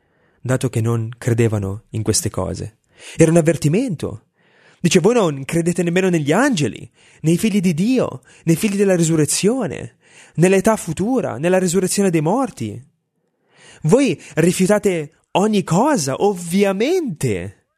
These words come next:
voi non siete degni. D'altra parte, com'è possibile considerarsi degni di entrare in paradiso? Come si può mai essere degni di essere figli di Dio, figli della risurrezione?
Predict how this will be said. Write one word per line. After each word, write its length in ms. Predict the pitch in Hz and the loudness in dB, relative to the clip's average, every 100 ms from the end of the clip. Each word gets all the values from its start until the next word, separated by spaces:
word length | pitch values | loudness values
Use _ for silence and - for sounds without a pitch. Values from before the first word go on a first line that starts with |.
| _ _ _ _ _ _ | _ _ _ _ _ _
voi 280 | 123 156 147 | 0 2 2
non 140 | 135 | -2
siete 320 | 123 131 120 | -2 -2 -4
degni. 580 | 107 107 98 - - 107 _ _ _ _ _ _ _ _ _ _ _ _ _ _ _ _ _ - | -6 -8 -8 -14 -20 -20 _ _ _ _ _ _ _ _ _ _ _ _ _ _ _ _ _ -8
D'altra 180 | 117 - | -4 2
parte, 440 | 151 135 113 - _ _ _ _ | 4 4 0 -2 _ _ _ _
com'è 220 | _ 127 120 | _ -4 0
possibile 400 | 117 170 143 120 | 2 2 2 0
considerarsi 760 | 120 117 120 123 123 113 101 | -4 -4 0 0 0 -4 -4
degni 400 | 117 143 135 104 | 0 2 2 -2
di 80 | 101 | -4
entrare 540 | 104 107 107 98 98 - | -4 -2 -2 -4 -10 -12
in 120 | 107 | -12
paradiso? 640 | 101 95 98 95 - - _ _ _ - - | -10 -8 -8 -8 -10 -16 _ _ _ -20 0
Come 160 | 165 165 | 4 4
si 80 | |
può 160 | 180 170 | 4 4
mai 480 | 139 139 175 190 175 | 4 2 4 2 0
essere 320 | 147 160 135 | 0 0 0
degni 320 | 143 170 156 | 2 0 0
di 80 | 143 | -2
essere 240 | 135 139 | 0 -2
figli 520 | - - 190 180 180 170 - - | -2 -2 -2 0 -4 -4 -14 -10
di 160 | 135 143 | -2 0
Dio, 240 | 147 160 | 2 0
figli 320 | 135 - 208 202 | 0 -2 0 2
della 180 | 170 | 2
risurrezione? 920 | 147 127 135 117 202 208 180 95 - | 0 0 -2 -2 2 2 2 -2 -14